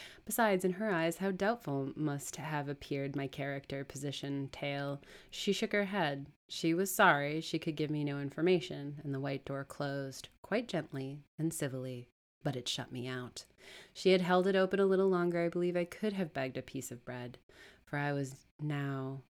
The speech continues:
brought low. Could not bear to return to the sordid village, where besides no prospect of aid was visible.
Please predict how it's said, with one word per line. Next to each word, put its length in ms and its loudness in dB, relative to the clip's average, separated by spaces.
brought 320 -6
low. 400 -6
Could 80 2
not 200 6
bear 220 8
to 60 6
return 400 2
to 80 -4
the 80 -2
sordid 560 -2
village, 480 -2
where 160 -4
besides 460 -4
no 100 0
prospect 540 -4
of 80 -6
aid 280 -2
was 200 -6
visible. 560 -4